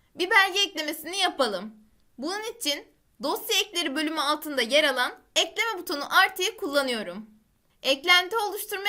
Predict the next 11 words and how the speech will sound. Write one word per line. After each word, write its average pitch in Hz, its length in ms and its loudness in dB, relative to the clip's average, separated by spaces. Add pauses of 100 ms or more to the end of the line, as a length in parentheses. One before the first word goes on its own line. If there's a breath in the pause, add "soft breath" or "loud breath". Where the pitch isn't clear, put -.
ekranından 311 640 -4 (300)
adını 370 320 0
giriyorum 277 720 0 (1300)
ve 285 160 2
belgemi 359 420 2
eklemek 370 420 -2
için 349 400 -8
dosya 415 300 -2
seç - 280 -4
butonuna 381 460 -6
tıklıyorum. 214 640 -4